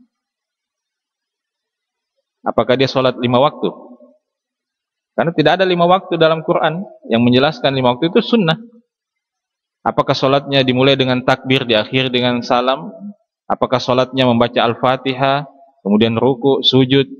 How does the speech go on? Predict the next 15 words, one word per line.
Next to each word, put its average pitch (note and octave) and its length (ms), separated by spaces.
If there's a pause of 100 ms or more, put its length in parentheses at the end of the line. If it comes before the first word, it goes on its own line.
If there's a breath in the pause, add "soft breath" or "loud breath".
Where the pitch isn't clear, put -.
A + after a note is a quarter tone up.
Ada G#2 240
bagaimana B2 400
dia B2+ 80
baca B2+ 240
di A#2+ 320
dalam A2+ 240
ruku A#2+ 320
dan A#2 160
sujud? C3 400
Apa A2 160
yang B2 80
dia A#2 160
baca A#2+ 240
antara A#2 320
dua, A#2 320